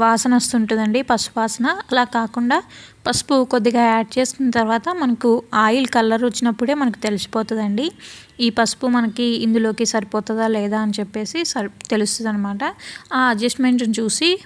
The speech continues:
మనమైతే పసుపుని యాడ్ చేసుకోవచ్చు. ఇంకా పసుపు యాడ్ చేసి ఎక్కువసేపు అయితే ఉన్నివ్వకూడదండి, మళ్ళీ మాడిపోతుంది. ఇంక ఇలాగా ఒక్క నిమిషం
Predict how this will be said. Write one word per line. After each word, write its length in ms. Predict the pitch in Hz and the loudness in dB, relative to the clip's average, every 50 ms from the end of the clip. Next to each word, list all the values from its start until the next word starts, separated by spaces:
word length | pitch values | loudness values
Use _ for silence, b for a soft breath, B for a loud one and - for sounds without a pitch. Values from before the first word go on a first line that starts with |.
| - - | -4 -2
మనమైతే 420 | 240 226 214 208 208 202 208 - 220 220 214 | 0 2 2 2 0 -2 -2 -4 -4 -2 0
పసుపుని 300 | 220 208 - - 220 214 208 | -2 -2 -2 -2 -4 -2 -2
యాడ్ 120 | 208 196 - | -2 -4 -4
చేసుకోవచ్చు. 560 | 226 214 - - - 220 208 208 208 - 311 339 - B B B B B B 285 | -6 -8 -8 -8 -8 -8 -8 -8 -8 -8 -10 -10 -10 B B B B B B -4
ఇంకా 120 | 247 277 - | -4 -2 0
పసుపు 260 | 277 254 - - - 277 269 | 0 -2 -2 0 2 2 4
యాడ్ 160 | 254 247 254 - | 4 2 0 -2
చేసి 280 | 247 226 208 - 233 226 - - 220 | -2 -2 -2 -2 -2 -4 -4 -4 -6
ఎక్కువసేపు 440 | - - 254 240 - 262 240 - 233 220 | -4 -2 0 0 2 2 0 0 -2 -2
అయితే 120 | 214 262 269 247 | 0 0 0 2
ఉన్నివ్వకూడదండి, 760 | 226 226 233 233 226 202 226 208 208 220 220 208 214 254 302 349 349 320 277 233 | 2 2 2 2 2 0 -2 -4 -2 -2 -2 -2 0 -2 -2 -4 -4 -2 0 2
మళ్ళీ 260 | 226 226 220 220 226 233 - - 220 226 | 2 2 2 2 0 0 -2 -2 -2 0
మాడిపోతుంది. 600 | 226 220 214 214 - 226 - - 220 226 302 381 - B B B B B B 254 | 0 0 0 -2 -2 -4 -4 -4 -4 -4 -4 -4 -6 B B B B B B 0
ఇంక 140 | 262 269 254 285 254 | 0 0 2 2 2
ఇలాగా 280 | 254 240 233 233 240 226 220 | 2 2 4 4 2 2 0
ఒక్క 200 | 226 - - 262 240 233 | 0 -2 0 2 2 2
నిమిషం 320 | 220 214 214 - 247 254 | 2 0 0 0 2 2